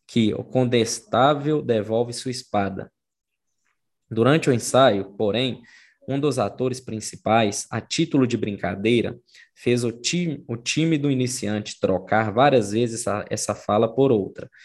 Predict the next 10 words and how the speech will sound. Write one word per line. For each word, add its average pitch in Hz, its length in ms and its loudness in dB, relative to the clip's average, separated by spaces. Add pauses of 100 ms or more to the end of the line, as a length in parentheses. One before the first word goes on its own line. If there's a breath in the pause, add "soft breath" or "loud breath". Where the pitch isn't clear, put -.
(340 loud breath)
"O - 80 -4
cocheiro 139 640 0
devolve 113 520 0
seu 117 160 -8
cavalo." 101 640 -4 (600 loud breath)
Com 135 180 2
isso, 135 600 -2
alcançou 113 580 -2
seu 113 160 0
objetivo. 113 680 -2